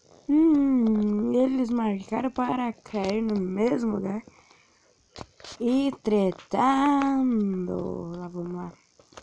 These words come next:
Glauco com a sua prancha. Yuri com a sua prancha do ceifador. E Glauco com a sua prancha do passe passado. O Loki já percebeu que ele já tá indo direto pra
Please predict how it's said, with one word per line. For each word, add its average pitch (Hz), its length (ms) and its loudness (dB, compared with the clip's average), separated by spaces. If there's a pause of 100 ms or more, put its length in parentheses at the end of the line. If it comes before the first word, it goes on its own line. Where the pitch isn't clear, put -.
(160)
Glauco - 220 -4
com - 80 -6
a 214 40 -2
sua 202 140 -6
prancha. 208 960 -4 (160)
Yuri 226 280 2
com 220 80 -8
a - 20 -6
sua 208 120 -4
prancha 208 340 -2
do 190 100 -8
ceifador. 196 560 -6 (680)
E 381 80 0
Glauco 262 260 0
com - 60 -2
a 285 40 2
sua 269 180 -4
prancha 240 300 -2
do - 80 -8
passe 220 220 -4
passado. 254 320 -12 (1600)
O 196 40 -2
Loki 202 200 -4
já 208 100 2
percebeu 214 720 -2
que - 160 -6
ele 214 200 0
já 214 160 -2
tá 214 120 -6
indo 214 180 -2
direto 202 420 -4
pra 185 560 -2